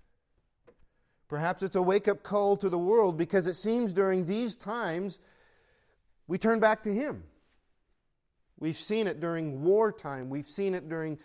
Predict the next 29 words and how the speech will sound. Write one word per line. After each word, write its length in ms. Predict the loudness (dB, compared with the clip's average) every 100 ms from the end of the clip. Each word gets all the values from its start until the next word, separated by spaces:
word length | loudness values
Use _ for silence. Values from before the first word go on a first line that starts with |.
| -20 _ -4
crises 720 | 2 4 4 0 -8 -4 -2
like 200 | -2 -4 _ _ _ _ _ _ _
nine 220 | -4 -2 -2
eleven. 320 | -4 -6 -12 -20 _ _ _ _ _ _ _ _ _ _ _ _ 0
There 200 | 4 4
is 100 | 4
more 240 | 4 4
of 60 | 4
an 100 | 4
awareness 640 | 4 6 6 4 2 -2
to 100 | -6
God, 340 | -2 0 0 0
more 220 | 2 2
of 120 | 2
a 80 | 0
turning 600 | -4 -2 0 0 -2 0
back. 360 | 2 2 0 -4
Maybe 240 | -4 -4
it's 140 | -4 -4
a 60 |
wake-up 480 | -4 -4 -4 -8 -8
call 280 | -6 -6 -6
to 140 | -10
the 80 | -10
world. 360 | -10 -10 -10 -10
I, 140 | -10 -10
I 120 | -10
don't 180 | -10 -12
know. 320 | -14 -18 -20